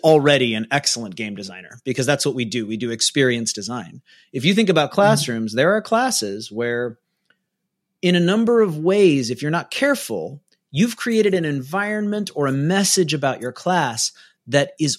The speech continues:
Speaker 1: already going to tell some kids that they're not welcome. You don't want to
Speaker 2: Mm-hmm.
Speaker 1: communicate that message, right? It's not your
Speaker 2: Mm-hmm.
Speaker 1: intention, but because you haven't thought about what affects them and what, what invites them to the room or what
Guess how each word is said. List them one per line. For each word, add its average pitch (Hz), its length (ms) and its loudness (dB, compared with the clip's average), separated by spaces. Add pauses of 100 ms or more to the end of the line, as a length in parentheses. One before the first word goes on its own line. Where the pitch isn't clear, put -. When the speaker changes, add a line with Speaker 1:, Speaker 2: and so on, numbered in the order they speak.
(120)
Speaker 1:
already 165 800 2
going 135 360 -2
to 139 80 -6
tell 127 360 0
some 123 360 0
kids 113 600 -4 (320)
that 113 140 -8
they're 117 120 -2
not 110 220 -4
welcome. 95 440 -12 (220)
You 196 240 6
don't 262 260 4
want 269 340 4
to 277 60 4
Speaker 2:
Mm-hmm. - 80 0
Speaker 1:
communicate 185 640 6
that 110 180 -4
message, 143 400 -2
right? 170 340 2 (240)
It's - 180 0
not 233 200 4
your 240 140 6
Speaker 2:
Mm-hmm. 262 100 4
Speaker 1:
intention, 185 680 2 (420)
but 208 140 2
because 240 340 -2
you 285 100 0
haven't 254 280 0
thought 247 320 2
about 202 320 2
what 151 320 2
affects - 640 0
them 123 520 -6
and 139 200 0
what, 147 320 2 (160)
what 156 240 0
invites 160 480 0
them 233 180 2
to 240 140 0
the 202 100 2
room 220 540 2 (100)
or 175 140 4
what 160 340 2